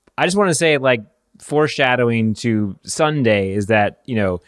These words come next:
we have Joris, another Lion. Li-, Lions are putting men up there in the front of the race, m-, multiple weapons. We've talked about this before. Uh, this time, Ellie comes out on top, hits his third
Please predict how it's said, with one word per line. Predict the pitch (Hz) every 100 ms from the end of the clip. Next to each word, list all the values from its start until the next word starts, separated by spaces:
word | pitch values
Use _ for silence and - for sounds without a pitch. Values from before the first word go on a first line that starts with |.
| _ _ -
we | 123
have | 127 113
Joris, | 113 131 131 123 117 - -
another | 135 135 147
Lion. | 131 123 123
Li-, | 180 -
Lions | 156 202 311 359 226
are | 220
putting | 202 202 190 156
men | 139 135 131 131 123 _ _ _ _
up | 135 139 -
there | 127 120 120
in | 120
the | 120
front | 110 135 131
of | 131
the | 110
race, | 107 104 98 - - _ _ 135
m-, | 127 117 _
multiple | 151 156 185 185 151 151 123
weapons. | 107 95 101 101
We've | 101 107
talked | - 101
about | 95 -
this | -
before. | 95 - 101 95 92 92 _ _ _
Uh, | 101 98
this | 127 -
time, | 143 127 120 117
Ellie | 120 120 117
comes | - 117 113
out | 107
on | 107
top, | - 104 101 -
hits | 113 95
his | 107 -
third | 120 117 113 104